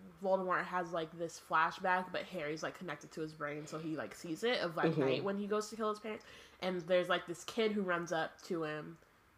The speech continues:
Speaker 1: um, and it says something like, "Nice costume," or something, and then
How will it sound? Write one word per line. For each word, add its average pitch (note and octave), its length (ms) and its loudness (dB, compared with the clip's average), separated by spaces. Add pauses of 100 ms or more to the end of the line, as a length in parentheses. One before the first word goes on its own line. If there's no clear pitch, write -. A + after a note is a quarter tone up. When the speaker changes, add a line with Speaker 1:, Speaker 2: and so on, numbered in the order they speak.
(200)
Speaker 1:
um, D#3+ 460 2
and E3 100 -2
it D#3+ 120 -2
says F3 240 -2
something F3+ 200 -2
like, D#3 200 0
"Nice A#3 200 2
costume," A3 440 -2
or E3 40 -6
something, F3+ 520 -2
and F3 200 -6
then E3 300 -2